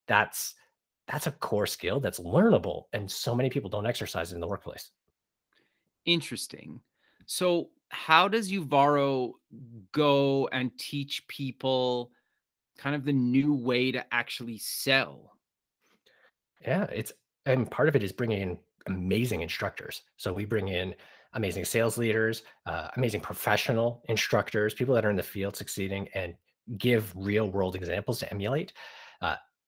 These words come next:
Speaker 1: but then the part that's really critical is you, you, you can't do this just by watching videos. You know, it's like, you, you can't learn to play the piano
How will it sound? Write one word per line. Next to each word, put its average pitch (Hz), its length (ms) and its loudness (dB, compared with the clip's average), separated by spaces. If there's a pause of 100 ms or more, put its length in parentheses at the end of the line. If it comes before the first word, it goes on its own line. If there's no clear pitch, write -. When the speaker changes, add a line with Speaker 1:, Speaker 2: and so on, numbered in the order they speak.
(180)
Speaker 1:
but 110 140 2
then 113 160 2
the 95 180 -2
part - 320 -2
that's - 200 -2
really 95 160 -4
critical 101 500 -6
is 98 100 -6 (120)
you, 117 180 -4
you, 110 100 -8 (540)
you 107 80 -2
can't - 240 0
do 104 80 2
this 104 140 4
just - 140 -4
by 101 80 0
watching 85 300 2
videos. 92 480 -6
You 92 60 -4
know, 85 60 -4
it's 90 100 -6
like, 101 180 -2 (440)
you, 101 160 -4 (100)
you 123 100 -2
can't - 480 2
learn 104 240 2
to 104 60 0
play 101 180 -2
the 95 60 0
piano 95 500 -2